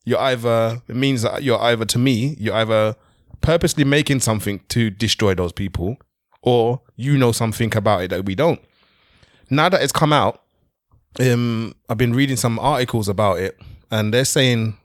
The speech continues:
even C N N themselves have come through and said that the mystery around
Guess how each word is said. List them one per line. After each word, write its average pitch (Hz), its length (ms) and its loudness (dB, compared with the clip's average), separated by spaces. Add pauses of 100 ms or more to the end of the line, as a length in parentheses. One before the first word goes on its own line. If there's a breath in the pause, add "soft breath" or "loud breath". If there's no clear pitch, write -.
(100)
even 131 260 2
C 131 160 0
N 113 80 0
N 117 180 0
themselves 120 380 -2
have 92 100 -6
come 113 200 -2
through 120 180 0
and 98 100 -2
said 101 260 -2
that 95 200 -2 (560 soft breath)
the 104 480 0 (560)
mystery 117 600 2 (420)
around 107 520 2